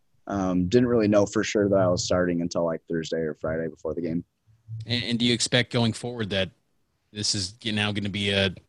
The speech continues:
Speaker 2: a, a mainstay, this base package with the, with the nickel going forward, you being in the starting lineup?
Speaker 1: I mean, we'll see. Um, we change quite a bit depending on who our opponent is.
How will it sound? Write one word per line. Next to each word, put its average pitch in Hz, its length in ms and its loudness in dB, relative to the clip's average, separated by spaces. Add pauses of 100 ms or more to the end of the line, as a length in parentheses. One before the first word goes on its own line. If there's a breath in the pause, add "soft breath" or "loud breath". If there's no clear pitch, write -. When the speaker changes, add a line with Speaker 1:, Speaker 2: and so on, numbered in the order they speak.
Speaker 2:
a, 98 240 2
a - 20 2
mainstay, 104 600 4
this 98 280 -10
base 107 280 2
package 107 420 4
with 101 180 0
the, 90 140 -2
with 98 160 0
the 104 80 -6
nickel 104 260 2
going 101 300 2
forward, 110 320 4
you 104 180 6
being 104 220 2
in 104 80 4
the 101 40 2
starting 104 280 4
lineup? 110 260 2 (760)
Speaker 1:
I 165 40 -2
mean, 170 140 8
we'll 160 80 8
see. 139 380 6 (100)
Um, 117 640 8 (100)
we 117 640 4 (1200)
change 120 600 4 (220)
quite 117 180 8
a 107 40 4
bit 117 200 8
depending 113 300 2
on 107 280 4
who 113 140 2
our 104 160 8
opponent 110 420 2
is. 117 380 2